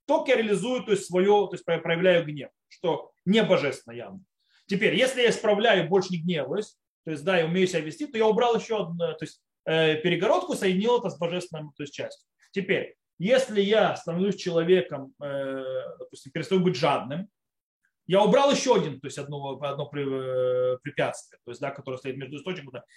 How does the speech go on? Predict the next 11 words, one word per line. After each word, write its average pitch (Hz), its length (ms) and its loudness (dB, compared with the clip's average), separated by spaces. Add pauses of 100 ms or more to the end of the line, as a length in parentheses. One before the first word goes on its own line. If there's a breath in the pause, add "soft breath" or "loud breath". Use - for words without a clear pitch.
и 202 80 -4
так, 311 180 0
и - 20 -2
так 226 220 0
далее, 240 240 2
и - 20 -4
так 165 140 -2
далее, 156 200 0
и - 40 -10
так 127 100 -10 (1300 soft breath)
далее. 175 1160 2